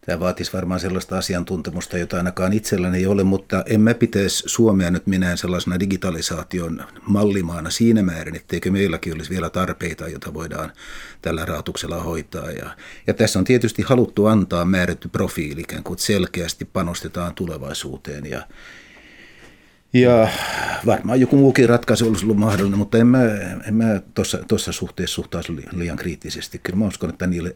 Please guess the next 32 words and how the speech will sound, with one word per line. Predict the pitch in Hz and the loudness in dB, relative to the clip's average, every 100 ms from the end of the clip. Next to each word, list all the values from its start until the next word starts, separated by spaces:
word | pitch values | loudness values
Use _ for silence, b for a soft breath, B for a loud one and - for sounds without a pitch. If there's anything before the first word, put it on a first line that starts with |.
| - | 0
tässä | 117 - 101 | 2 2 2
maassa, | 87 80 71 90 | 0 -2 -4 -4
jossa | 85 - 87 | -4 -2 -2
järkeä | 92 95 - 82 | 0 0 -4 -4
nyt | 92 | -4
käytetään, | - 107 85 73 78 78 82 | 0 0 0 -4 -10 -8 -8
löytyy | 80 - 80 | -10 -10 -8
kuitenkin | 92 80 71 | -8 -10 -12
hyviä | 87 73 82 | -12 -10 -12
kohteita. | - 78 - - - B B | -12 -14 -14 -16 -16 B B
Sitten | - 135 131 | 0 4 6
eri | 151 143 | 6 6
asia, | 101 113 | 4 2
että | 107 - | 2 2
tällaiset | 113 110 139 | 2 0 0
luokitukset | 156 - - 69 - - | 0 2 -2 -4 -10 -10
on | - | -10
aina | 67 - | -10 -10
vaikeita. | - - - - - 113 | -12 -10 -12 -12 -6 -2
Nythän | 107 110 101 | -2 0 0
meidän | 110 101 | 2 2
hallitus | 117 120 104 101 | 2 2 2 0
on | 104 95 | -2 2
riidellyt | 117 98 92 92 | 2 2 0 -2
siitä, | - 110 101 | 2 2 2
mitä | 92 95 | -2 -2
tehdään | 104 95 101 | -2 0 2
ympäristöpolitiikassa, | 120 110 98 87 90 92 92 95 92 92 98 - B B B B B B B B - - | 4 2 0 -4 -6 -4 -4 -4 -4 -4 -6 -8 B B B B B B B B -6 2
mikä, | 120 120 113 - - | 4 6 4 2 2
mikä | 120 131 123 120 | 2 6 6 6
on | 139 113 85 B B B B - 104 | 6 6 2 B B B B -6 2
järkevää, | 117 104 90 95 95 92 90 - - | 4 4 2 -2 0 -2 -4 -6 -8